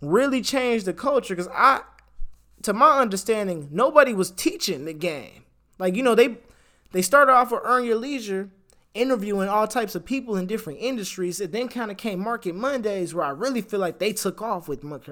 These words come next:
with Market Mondays because they was giving the game on YouTube like nobody I've seen done it before. And the reason I say that is because before Market Mondays came around, I was looking to invest.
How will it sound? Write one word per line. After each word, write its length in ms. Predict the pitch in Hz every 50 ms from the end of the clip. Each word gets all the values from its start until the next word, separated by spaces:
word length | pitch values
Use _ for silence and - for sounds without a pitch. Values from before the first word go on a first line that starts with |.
| 120 -
with 200 | - 156 156 131
Market 360 | 147 170 175 165 - 151 139
Mondays 560 | 147 175 185 180 160 127 117 95 87 - - _ _ - - - _ _ _
because 520 | 160 151 - 180 165 147 135 135 131 - - _ _ _ _ -
they 140 | 165 226
was 200 | 285 277 254 214
giving 300 | 185 214 220 190 196 185
the 80 | 165 156
game 600 | 143 123 143 175 180 180 180 170 160 143 135 127 - _ _ _ _ _ _ _ _ _ -
on 100 | 123 127
YouTube 600 | 131 143 170 196 202 185 190 - - 170 139 135
like 200 | 139 123 - -
nobody 540 | 127 131 151 175 190 185 180 180 170 160 139
I've 220 | 131 147 151 135
seen 480 | - - - 160 156 147 139 131 123 123 143 127
done 180 | 151 147 143
it 180 | 139 131 92 76
before. 540 | 117 117 - - - 135 123 104 85 98 - _ _ _ _
And 100 | - 135
the 60 | 131 151
reason 320 | 196 240 226 202 208 196
I 80 | 175 165
say 220 | - - 254 -
that 140 | 247 220 190
is 60 | 170
because 360 | 151 156 143 - 190 180 135
before 300 | 123 127 - - 214 226
Market 320 | 220 214 202 190 - 156 156
Mondays 380 | 190 214 233 220 185 175 170
came 180 | - - 180 160
around, 340 | 147 151 151 143 139 - -
I 120 | - 202
was 220 | 233 240 196 160 165
looking 240 | 220 220 - 214 185
to 160 | - - 165
invest. 440 | 156 131 123 120 120 - - - -